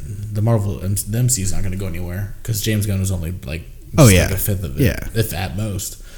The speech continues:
Speaker 1: Um, but, yeah, I definitely see him helping Suicide Squad, 'cause in all honesty,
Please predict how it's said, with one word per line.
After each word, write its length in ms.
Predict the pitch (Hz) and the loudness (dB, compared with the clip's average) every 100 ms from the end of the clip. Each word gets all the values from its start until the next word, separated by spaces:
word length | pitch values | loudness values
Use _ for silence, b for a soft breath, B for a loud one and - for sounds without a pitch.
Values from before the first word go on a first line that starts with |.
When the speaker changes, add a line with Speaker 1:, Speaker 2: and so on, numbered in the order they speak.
| B B | B B
Speaker 1:
Um, 420 | 113 104 85 104 | -8 -6 -6 -4
but, 360 | 110 107 - - B B B B B B B B B | -2 -2 -4 -8 B B B B B B B B B
yeah, 260 | - 123 101 - | 4 4 4 -2
I 120 | 117 120 | 2 4
definitely 340 | 123 127 135 | 4 2 4
see 200 | - 123 | 4 4
him 140 | 113 104 | 2 0
helping 300 | 101 98 95 | -2 -2 -2
Suicide 340 | - 98 95 | 0 0 -2
Squad, 320 | 95 92 85 95 - | -4 -6 -6 -6 2
'cause 160 | 123 | 2
in 80 | 110 | 4
all 160 | 110 107 | 2 2
honesty, 540 | 107 110 - 127 127 | 0 0 0 2 2